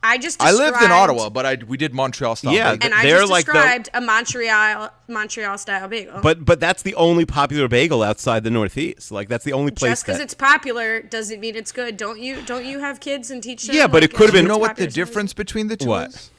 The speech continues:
Speaker 2: Allie? Like, so the, the Montreal style bagel is a Montreal style bagel because it gets boiled in honey water before it's put in the oven.
Speaker 1: Doesn't help
Speaker 2: That's
Speaker 1: it.
Speaker 3: Have you ever tried
Speaker 1: Doesn't
Speaker 3: this,
Speaker 1: help it.
Speaker 3: Allie?
Speaker 2: Is it that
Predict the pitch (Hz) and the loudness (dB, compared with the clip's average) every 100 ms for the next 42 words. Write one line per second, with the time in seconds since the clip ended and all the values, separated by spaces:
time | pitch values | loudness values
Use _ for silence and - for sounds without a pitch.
0 | - 226 254 277 _ _ _ _ _ _ | -12 -12 -14 -20 _ _ _ _ _ _
1 | _ _ - 151 156 _ _ _ - 180 | _ _ -10 -8 -8 _ _ _ 0 0
2 | 175 139 175 185 170 196 240 - 226 233 | 0 -6 -4 -4 -6 -12 -14 -8 -6 -6
3 | - 196 160 180 156 139 - 143 147 151 | -4 -4 -2 -8 -8 -12 -10 -10 -10 -12
4 | 151 151 - 143 135 185 139 98 - 127 | -10 -12 -8 -10 -8 -10 -10 -14 -14 -14
5 | 147 139 139 139 - _ - 104 147 160 | -12 -12 -10 -12 -14 _ -20 -8 -6 -6
6 | 151 131 139 160 - - - - _ 104 | -10 -10 -12 -12 -12 -14 -14 -18 _ -12
7 | 135 120 - 131 127 110 113 135 - _ | -8 -8 -8 -10 -10 -12 -12 -14 -20 _
8 | _ _ _ 180 202 233 214 233 139 196 | _ _ _ -14 -12 -10 -6 -6 -4 -4
9 | 147 185 302 311 - 156 170 202 220 214 | -2 0 0 0 4 6 6 2 -2 0
10 | 220 233 143 | 0 0 -2